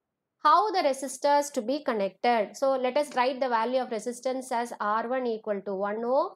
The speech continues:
R two equal to two ohm, R three equal to three ohm. So, here, let us take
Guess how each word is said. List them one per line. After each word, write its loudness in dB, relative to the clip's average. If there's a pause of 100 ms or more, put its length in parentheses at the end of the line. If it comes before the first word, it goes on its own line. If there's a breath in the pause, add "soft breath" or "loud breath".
(520)
R 0
two 0
equal -4
to -6
two -2
ohm, 2 (420)
R 2
three -2
equal -4
to -2
three -4
ohm. 0
So, 0
here, 4 (720)
let -2
us 4
take 2